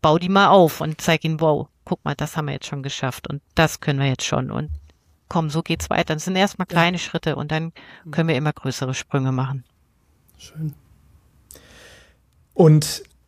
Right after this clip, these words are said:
Speaker 3: von meiner Seite aus die letzte Frage.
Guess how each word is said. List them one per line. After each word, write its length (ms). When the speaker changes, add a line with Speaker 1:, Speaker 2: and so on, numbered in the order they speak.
Speaker 3:
von 300
meiner 380
Seite 360
aus 400
die 180
letzte 400
Frage. 540